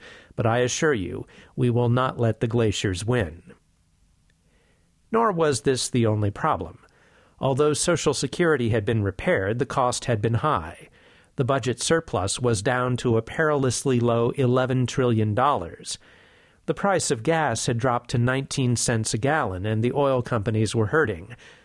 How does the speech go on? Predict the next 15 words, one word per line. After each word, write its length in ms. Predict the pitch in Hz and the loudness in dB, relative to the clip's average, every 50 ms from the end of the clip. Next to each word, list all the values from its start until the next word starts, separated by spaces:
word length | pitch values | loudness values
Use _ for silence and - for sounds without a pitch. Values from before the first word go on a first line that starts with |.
| _ _ _ _ _ | _ _ _ _ _
I 160 | - 151 151 151 | -2 -2 0 0
know 220 | 147 175 190 180 | 2 2 0 0
that 120 | 139 156 | 0 0
I 120 | 147 139 131 | 0 0 0
am 180 | 127 127 120 | 0 0 -2
partly 340 | 110 - 151 143 - - 127 117 | -2 -2 -2 -2 -2 -2 -2 0
to 80 | 117 110 | 0 0
blame 420 | 123 127 135 139 127 113 107 101 | 2 2 2 2 2 0 0 0
by 200 | 98 107 107 107 | 0 0 2 2
insisting 580 | 110 110 104 - - 143 - - 131 117 110 107 | 0 0 0 0 -2 -2 -2 -2 -2 0 0 2
that 240 | 101 98 95 - | 0 0 -2 -2
cars 440 | - - 151 139 127 120 110 104 - | -2 -2 0 0 2 0 0 -2 -2
run 220 | 113 113 113 117 107 | -2 -2 0 0 0
on 220 | 98 101 98 95 | -2 -2 -4 -4
trash. 640 | - - 170 160 113 80 73 - - - - - | -4 -2 -2 -2 -2 -4 -8 -14 -16 -18 -18 -20